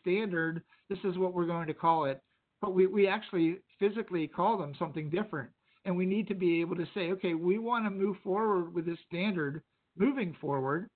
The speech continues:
But we want to also see how is this information already represented within the tools. So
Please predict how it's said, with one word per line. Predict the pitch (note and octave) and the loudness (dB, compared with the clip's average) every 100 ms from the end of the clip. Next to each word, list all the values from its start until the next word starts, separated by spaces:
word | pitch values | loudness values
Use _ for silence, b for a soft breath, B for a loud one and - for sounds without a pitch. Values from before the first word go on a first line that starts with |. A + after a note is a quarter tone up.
| _ _ - | _ _ 0
But | G3+ | 6
we | F#3+ | 6
want | G3 A#3+ G3 | 6 2 0
to | |
also | G3+ A3 A3+ G#3 F3+ - | -2 -2 0 0 0 0
see | D#3+ | -2
how | D3+ G3 A3+ | 0 0 0
is | F3 | -2
this | F3+ F#3 | -2 -2
information | F3 F3 E3 E3 E3 D3+ | -4 -4 -2 -4 -4 -6
already | D#3 F3 E3 D3 | -2 -2 -2 -2
represented | D3 D#3 D3+ C#3 D3+ C3+ A2+ _ _ - | -4 -6 -8 -6 -6 -6 -10 _ _ -8
within | F3+ E3+ D#3 | -6 -4 -6
the | C#3 - | -8 -10
tools. | A3+ F#3+ C3 - _ _ _ - | -8 -8 -12 -20 _ _ _ 0
So | E3 D#3 | 2 0